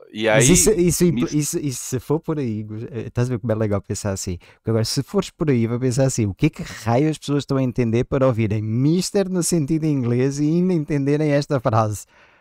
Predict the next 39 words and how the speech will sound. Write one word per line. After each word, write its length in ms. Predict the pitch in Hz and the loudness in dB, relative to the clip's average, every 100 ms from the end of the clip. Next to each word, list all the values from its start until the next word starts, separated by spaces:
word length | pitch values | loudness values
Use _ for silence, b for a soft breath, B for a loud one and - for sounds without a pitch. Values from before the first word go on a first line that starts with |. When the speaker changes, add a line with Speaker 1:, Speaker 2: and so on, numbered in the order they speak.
| b b _ - | b b _ 0
Speaker 2:
Não 160 | 151 | 6
é 100 | 185 | 6
mister 560 | 170 165 233 - - 196 | 6 6 4 2 4 4
<laughs> 240 | - - | 4 0
dizer, 720 | 170 156 139 185 156 175 196 - | -2 -2 2 2 6 6 6 4
espera 480 | - _ - 120 104 | -2 _ -12 -10 -10
aí, 60 | - _ _ _ _ | -12 _ _ _ _
não 120 | 147 151 | 0 2
Speaker 1:
É, 40 | |
Speaker 2:
consigo. 340 | 143 135 - - | 2 -2 -6 -4
Speaker 1:
é, 260 | - 311 | -2 0
é 20 | |
que 120 | - 175 | 2 2
a, 100 | - | 0
Speaker 2:
<laughs> 60 | - | -8
Que 60 | 156 160 | -14 -6
Speaker 1:
a, 160 | 156 | -4
Speaker 2:
história. 120 | 160 170 | -4 0
Speaker 1:
acho 260 | 151 156 - | 2 2 0
que 80 | |
a 60 | 151 | -2
gente, 540 | 143 165 - 165 160 - | 0 -4 -6 -10 -10 -2
a 120 | 117 | -2
gente 260 | 120 135 131 | -2 -6 -8
vai, 920 | 117 127 131 127 123 120 107 98 85 85 | -2 0 0 -4 -8 -8 -10 -12 -14 -20
vai 360 | 98 101 107 - - _ | -6 -4 -4 -6 -20 _
talvez, 580 | - 107 101 110 104 - _ 87 - | -2 -2 -2 -8 -10 -20 _ -20 -8
a, 280 | 101 101 107 | -6 -4 -6
assim, 260 | 101 107 | -8 -10
né, 280 | 101 110 113 98 _ _ | -6 -6 -8 -12 _ _
colocando 440 | 127 120 - 131 | -6 -4 -4 -4
lacunas, 520 | 131 135 - 113 101 - | -4 -6 -8 -10 -10 -10
talvez, 540 | 90 87 87 82 - | -14 -14 -18 -20 -16
né, 180 | 92 92 | -12 -10
muitas 380 | 95 92 92 120 | -10 -10 -10 -8
vezes 340 | 147 151 151 | -10 -10 -10
de, 180 | 151 147 | -10 -8
Speaker 2:
Hum. 120 | 123 | -6
Speaker 1:
sabe, 380 | 107 104 95 85 | 0 0 0 -6